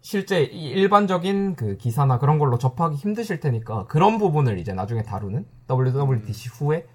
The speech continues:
Speaker 2: 음.
Speaker 1: 그런 캐스트를 한번 준비를 해보겠습니다.
Speaker 2: 해볼 수, 예, 해볼 수 있을 것 같아요.
Speaker 1: 예.
Speaker 2: 그리고 뭐 아마 거의 애플 발표 일정에 맞춰서 뭐 하지 않을까 그런 생각은 해요. 왜냐면 이게 지금 제가, 저, 제 상황도 그렇고 정기적으로 할 수 있는 상황이 못 돼서.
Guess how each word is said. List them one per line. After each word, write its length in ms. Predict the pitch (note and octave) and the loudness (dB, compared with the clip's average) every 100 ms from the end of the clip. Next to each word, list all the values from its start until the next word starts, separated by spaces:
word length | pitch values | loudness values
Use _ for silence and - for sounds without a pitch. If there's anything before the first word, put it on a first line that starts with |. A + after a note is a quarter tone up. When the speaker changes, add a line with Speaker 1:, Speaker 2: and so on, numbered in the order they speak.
| _ - - - | _ -20 -20 -18
Speaker 2:
음. 180 | G#2 G2+ | -16 -2
Speaker 1:
그런 240 | C3 C3 | 4 4
캐스트를 400 | B2+ E3+ - C3 | 2 -2 -4 0
한번 320 | A#2+ A2+ A2+ A2 | 0 2 0 0
준비를 880 | B2+ B2+ C#3 C3+ C3+ C#3 F3+ G3+ - - D#3+ | 2 2 2 0 0 -2 -2 -6 -14 -8 -4
해보겠습니다. 420 | D3 C#3 G3 G#3+ | 0 0 0 0
Speaker 2:
해볼 120 | G3+ | 0
수, 160 | G3+ - A#2 | -2 -12 -14
예, 200 | A2 A2+ | -12 -12
해볼 260 | E3 E3+ | -12 -14
수 140 | - A2 | -16 -18
있을 200 | - _ | -20 _
것 100 | D#2+ - | -20 -20
같아요. 220 | - D2+ D2+ _ _ B2+ | -20 -20 -20 _ _ 0
Speaker 1:
예. 400 | B2+ A2+ G2 F2+ | 2 2 0 -4
Speaker 2:
그리고 260 | C3 C#3+ D#3 | -6 -6 -6
뭐 440 | C3+ C3 A#2+ A2+ | -2 -2 -4 -6
아마 580 | F#2 D#3 G#3 G3+ F#3+ F3 - | -6 -2 0 2 0 -2 -4
거의 280 | D#3 F3+ | -2 0
애플 360 | A2+ B3 - G#3 | -2 -4 -4 -4
발표 320 | - C3 - | -4 -8 -4
일정에 320 | F3 C3 F3 E3+ | -4 -4 -10 -10
맞춰서 400 | G#2+ - D#3 D3+ | -12 -10 -10 -8
뭐 120 | B2+ | -10
하지 180 | D3+ F#3 | -12 -16
않을까 400 | - - - - - - | -16 -16 -18 -18 -16 -12
그런 160 | E3 | -10
생각은 340 | F#3 F#3 F#3+ G#3 | -10 -8 -8 -6
해요. 140 | F#3 | -4
왜냐면 380 | D3 E3 F#3+ D#3+ | -4 -4 -4 -6
이게 180 | D3 D#3+ | -6 -6
지금 300 | D#3 D#3 C#3 - _ _ | -6 -8 -10 -14 _ _
제가, 640 | - C#3+ D#3 D3+ C#3+ C3 - | -8 0 2 4 2 0 -4
저, 220 | C3 C3 | -4 -4
제 140 | C3+ C3+ | -4 -6
상황도 320 | E3 D#3 C#3+ | -4 -6 -8
그렇고 240 | G2+ C#3 | -8 -10
정기적으로 480 | - A#2+ C3+ D3 C3 | -10 -10 -4 -4 -4
할 60 | C3+ | -8
수 100 | C#3+ | -8
있는 100 | B2+ | -10
상황이 280 | B2+ C3+ A#2+ | -10 -10 -12
못 100 | F#2 | -16
돼서. 460 | - C#3+ D#3 A#2 | -20 -16 -16 -18